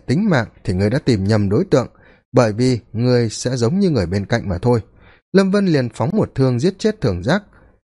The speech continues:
Như biết Lâm Vân sẽ giết Thường Giác cho nên Lý Cầu Đạo không tỏ vẻ gì, một bộ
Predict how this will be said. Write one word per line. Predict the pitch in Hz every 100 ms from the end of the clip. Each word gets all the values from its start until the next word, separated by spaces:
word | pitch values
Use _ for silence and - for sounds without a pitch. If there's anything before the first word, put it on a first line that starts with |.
| _ _ -
Như | 202
biết | 220 -
Lâm | 190 185
Vân | 190 185
sẽ | 180 185
giết | 233 -
Thường | 127 98
Giác | 95 190 -
cho | -
nên | 123 117
Lý | 110 190
Cầu | - 98
Đạo | 90 104 -
không | 156 127
tỏ | - 101
vẻ | 92 90
gì, | 98 107 87 - -
một | 127 127 -
bộ | 123